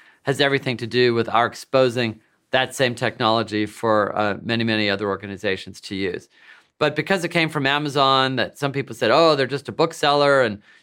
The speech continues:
you know, nobody will use this." And then startups began using it and they said, "Well,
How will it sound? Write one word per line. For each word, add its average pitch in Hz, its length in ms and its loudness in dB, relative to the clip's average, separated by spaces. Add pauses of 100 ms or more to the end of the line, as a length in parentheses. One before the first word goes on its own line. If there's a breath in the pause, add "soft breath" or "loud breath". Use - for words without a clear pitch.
(120 soft breath)
you 110 80 -2
know, 101 100 0
nobody 143 400 2
will 127 60 4
use 139 320 0
this." 131 400 2
And 107 180 -4 (360 soft breath)
then 143 120 2
startups 143 480 0
began 131 360 -2
using 131 320 0
it 123 40 2
and 107 100 -4
they 107 100 0
said, 110 240 -2
"Well, 104 340 0